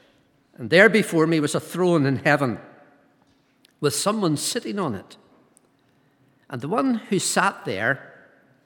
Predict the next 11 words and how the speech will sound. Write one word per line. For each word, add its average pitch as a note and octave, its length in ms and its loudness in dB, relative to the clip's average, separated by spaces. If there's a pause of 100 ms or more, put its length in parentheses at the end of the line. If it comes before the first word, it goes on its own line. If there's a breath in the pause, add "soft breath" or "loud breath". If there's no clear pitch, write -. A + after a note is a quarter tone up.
(200)
had C3+ 200 0
the D#3+ 100 4
appearance E3+ 580 2
of B2 220 -6
jasper D#3 760 -6 (460 loud breath)
and C3+ 200 0
carnelian. C3 760 -2 (1040 soft breath)
A D#3 100 4
rainbow D#3 720 6
resembling D#3 680 2
an C#3+ 160 2